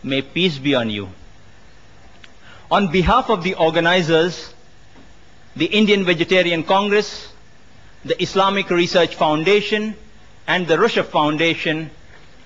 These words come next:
I welcome all of you today to this morning's unique program, a public dialogue on the topic, "Is non-vegetarian food permitted or prohibited for a human being?"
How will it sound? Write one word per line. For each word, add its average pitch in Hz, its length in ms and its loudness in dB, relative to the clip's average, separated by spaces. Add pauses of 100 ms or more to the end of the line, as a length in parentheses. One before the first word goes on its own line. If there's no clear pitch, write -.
(180)
I 156 140 0
welcome 165 480 -2 (140)
all 220 260 4
of - 160 -2
you 165 100 2
today 131 480 -4 (760)
to 143 100 -4
this 135 340 -2
morning's 196 640 0
unique 175 540 0
program, 160 640 0 (880)
a 165 80 0
public 220 480 0
dialogue 165 540 2 (340)
on 139 140 -2
the 143 80 -4
topic, 180 440 0 (720)
"Is 220 220 2
non-vegetarian 170 880 0
food 160 400 -2 (420)
permitted 226 600 2 (560)
or 214 220 2
prohibited 143 680 0 (460)
for 151 160 0
a 151 80 4
human 139 360 0
being?" 110 260 -4